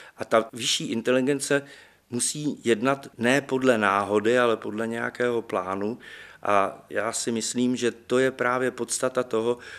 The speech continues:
proč lidé neustále tápou a hledají pro to různé názvy, hledají pro to různé myšlenkové ideje a tak dále. Samozřejmě, že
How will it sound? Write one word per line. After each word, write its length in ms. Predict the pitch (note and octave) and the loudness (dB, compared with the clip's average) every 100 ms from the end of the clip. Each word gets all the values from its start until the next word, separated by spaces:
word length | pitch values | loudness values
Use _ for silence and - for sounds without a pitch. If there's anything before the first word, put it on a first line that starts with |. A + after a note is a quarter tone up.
| - | -10
proč 300 | - A2 - | -4 -2 -2
lidé 300 | A2 G#2+ A#2+ | -2 0 2
neustále 640 | A2+ A2 A2 C3 B2 A#2+ | 0 -2 -2 -2 0 0
tápou 560 | G#2+ G#2 G#2 G#2+ A#2 A#2+ | -2 -4 -4 -2 0 2
a 60 | A2 | 0
hledají 460 | G2+ G2 G#2 A2+ | 0 0 0 -2
pro 180 | A2 A2+ | -6 -10
to 140 | A2 | -6
různé 380 | G#2+ G#2+ G#2+ F#2+ | -6 -4 -6 -4
názvy, 500 | F#2+ F#2+ G2 G#2 A2 - - - | -6 -8 -6 -2 -2 -4 -18 -14
hledají 280 | G2 G#2+ G#2+ | -8 -6 -6
pro 180 | G#2 G#2+ | -6 -6
to 220 | - A2 - - - - A2 | -2 -2 -4 -20 -20 -16 -8
různé 520 | G#2 G2+ G#2 G2 G2 | -6 -2 -2 -2 -4
myšlenkové 960 | G#2+ G#2 - G#2+ A2 G#2 A#2 A2+ G2 - | -6 -4 -4 -2 -4 0 2 2 2 0
ideje 520 | A2 G2 G#2 G#2+ G#2 | -2 2 4 4 2
a 420 | G#2+ F#2+ F#2 F2+ - | -2 -6 -6 -8 -8
tak 140 | G#2+ G#2+ | -6 -4
dále. 240 | A#2 A#2+ | -2 -2
Samozřejmě, 600 | - A#2+ A#2+ A#2 A#2 A#2 - - - - - | -4 -4 -2 -2 -2 -6 -8 -14 -14 -16 -8
že 220 | G2+ A2 | 0 0